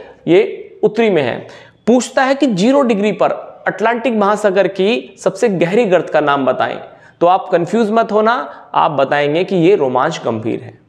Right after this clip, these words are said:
Atlantic महासागर, अगर हम जल की बात करें totally, तो एक बटा छः जल, संपूर्ण जल का धारण करता है, यानी कि वन अपॉन सिक्स जो water,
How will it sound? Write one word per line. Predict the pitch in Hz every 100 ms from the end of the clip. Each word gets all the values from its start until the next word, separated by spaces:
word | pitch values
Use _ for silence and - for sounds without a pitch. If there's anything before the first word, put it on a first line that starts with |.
| _ _ - - - - 208
Atlantic | 196 240 277 294
महासागर, | 277 240 254 254 226 254
अगर | - 208 233
हम | 240
जल | 196 220
की | 226 247
बात | 220 214
करें | - 175 220 -
totally, | 220 202 196 214
तो | 226 262 233
एक | 247 220
बटा | 202 202 240
छः | 240 - 220 170 - 147
जल, | 185 170 - - - -
संपूर्ण | - - 247 226 247 285 233
जल | 180 170
का | 190
धारण | 147 139 131
करता | - 120 -
है, | - - - _ _ _ _ - - -
यानी | 185 233
कि | 240 233 262 - - - -
वन | 123 185 226 - -
अपॉन | 180 196 226 240
सिक्स | - - 262 - 165
जो | 214 233 233
water, | 143 139 170 180